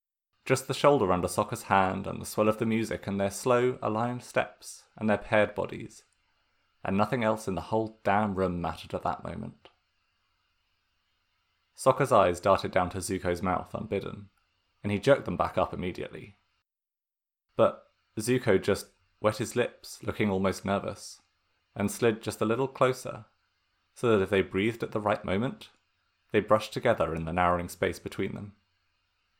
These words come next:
Sokka let his hand drift up Zuko's shoulder, feeling the brush of the fabric, and moved towards his neck,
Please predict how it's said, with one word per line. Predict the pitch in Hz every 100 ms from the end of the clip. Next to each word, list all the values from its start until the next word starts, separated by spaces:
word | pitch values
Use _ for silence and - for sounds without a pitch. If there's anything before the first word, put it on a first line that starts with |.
| _ _ _ _
Sokka | - 139 -
let | 92 90
his | 104
hand | - 101 85
drift | 87 -
up | - -
Zuko's | 90 - 87 -
shoulder, | 92 85 82 87 _ _ _ _
feeling | - 131 113 110
the | 104
brush | - 90 - -
of | 101
the | 98
fabric, | - 90 - - - - _ _ _ _ _ _
and | 110
moved | 113 117
towards | 127 113 107
his | 107 -
neck, | 98 - -